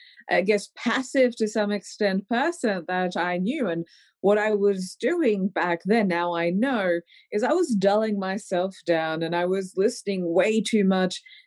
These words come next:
to everyone around me as to what they think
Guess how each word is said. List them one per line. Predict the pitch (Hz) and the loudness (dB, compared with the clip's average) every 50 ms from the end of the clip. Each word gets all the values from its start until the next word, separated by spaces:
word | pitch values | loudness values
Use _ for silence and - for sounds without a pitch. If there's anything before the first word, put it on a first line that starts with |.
| _ - | _ 2
to | - 214 208 - | 2 2 2 4
everyone | - 233 254 262 269 233 254 247 240 233 233 214 | 2 2 2 2 2 4 4 4 4 2 2 2
around | 208 196 185 208 226 254 294 320 311 233 | 0 -2 -2 -2 -2 -2 -2 -2 -2 -2
me | 240 208 190 180 175 175 175 180 185 - _ _ _ _ - | -2 -2 -2 -4 -6 -6 -8 -10 -12 -14 _ _ _ _ -2
as | 202 202 190 - - | -2 -2 -2 -2 -2
to | - 220 | 0 2
what | 208 202 208 208 - - - | 2 4 2 2 0 -4 -4
they | 180 185 202 214 254 311 269 | 0 2 2 4 2 0 -2
think | - - 220 214 202 | -4 -4 -4 -4 -4